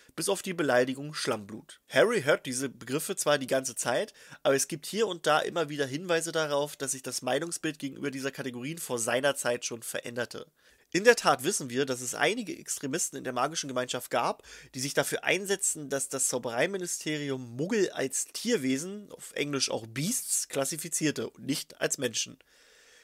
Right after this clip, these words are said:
Die Familie Black zum Beispiel und andere traditionelle Reinblüter, zu denen auch die Malfoys gehörten, sahen die Zauberer als eine komplett eigene Rasse an, die nichts mit den Menschen zu tun hatte. Dennoch muss es irgendwann eine hohe Anzahl an Vereinigungen zwischen Reinblütern und Halbblütern und Muggelstämmigen gegeben haben,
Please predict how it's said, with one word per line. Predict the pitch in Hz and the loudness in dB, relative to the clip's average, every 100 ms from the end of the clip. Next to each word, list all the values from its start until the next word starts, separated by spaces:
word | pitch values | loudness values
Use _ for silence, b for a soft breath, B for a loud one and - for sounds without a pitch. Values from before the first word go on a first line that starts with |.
| b | b
Die | 131 | 2
Familie | 175 214 233 220 | 4 4 2 2
Black | 175 233 - | 2 2 2
zum | 180 | 0
Beispiel | 139 156 - 156 | 2 2 0 -4
und | 147 | -2
andere | - 196 151 | 0 0 -2
traditionelle | - 143 143 139 127 117 | -2 -2 -2 -2 -2 0
Reinblüter, | 127 185 143 143 170 | 0 -2 -4 -2 -2
zu | - 127 | -2 -4
denen | 131 131 | -2 -2
auch | 131 - | -4 -4
die | 127 | -2
Malfoys | 123 214 - 131 - | 0 0 0 -4 -4
gehörten, | 113 117 139 175 B B 135 | -4 -2 -4 -8 B B -8
sahen | 117 127 190 | 6 6 6
die | 190 | 2
Zauberer | - 170 180 165 | 4 4 4 0
als | 139 | 0
eine | - 131 | -2 -4
komplett | - 127 131 156 - | -4 -6 0 0 2
eigene | 139 143 139 120 | 0 2 0 2
Rasse | 131 - 113 | 4 4 2
an, | 147 143 | 0 -6
die | 123 | -8
nichts | 123 185 - 147 | -4 -4 -4 -6
mit | 143 | -6
den | 123 | -2
Menschen | 127 139 127 | -2 -2 -6
zu | - | -10
tun | 131 139 120 | -6 -8 -6
hatte. | 110 - - B B B B 139 | -6 -8 -14 B B B B 8
Dennoch | 196 247 | 8 8
muss | 196 202 | 2 -2
es | 151 - | -2 2
irgendwann | 165 220 220 175 170 190 180 | 6 6 4 0 0 -2 -2
eine | 147 135 | 0 0
hohe | 131 208 240 | 0 4 4
Anzahl | 165 190 202 104 | 4 0 0 0
an | 147 | -2
Vereinigungen | - - 151 190 180 175 | -4 -2 0 0 -2 -4
zwischen | 156 139 | -6 -2
Reinblütern | 127 151 180 190 185 170 | 0 0 -2 -4 -2 -2
und | 135 127 | -2 0
Halbblütern | 170 - 190 185 165 | 0 0 -4 -2 -2
und | 151 147 - | -4 -6 -2
Muggelstämmigen | 151 180 - 135 135 | 2 2 2 0 -2
gegeben | 120 113 131 160 | -8 -4 -4 -2
haben, | 185 196 220 | -2 -2 -4